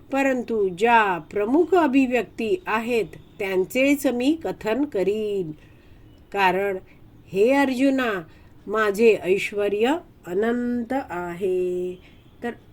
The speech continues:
अर्जुनाने प्रश्न विचारला आहे, उत्सुकता आहे भगवंतांविषयी,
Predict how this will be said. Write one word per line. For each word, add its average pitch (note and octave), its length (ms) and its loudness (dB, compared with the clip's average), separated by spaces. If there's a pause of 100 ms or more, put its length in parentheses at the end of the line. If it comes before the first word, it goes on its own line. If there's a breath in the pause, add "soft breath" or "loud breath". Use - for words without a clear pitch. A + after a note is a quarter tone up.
(120)
अर्जुनाने C#4 640 0
प्रश्न C4+ 400 -6
विचारला B3+ 580 -2
आहे, A#3+ 300 -2
उत्सुकता A#3+ 680 -6
आहे A3+ 300 -2
भगवंतांविषयी, G#3+ 1160 -2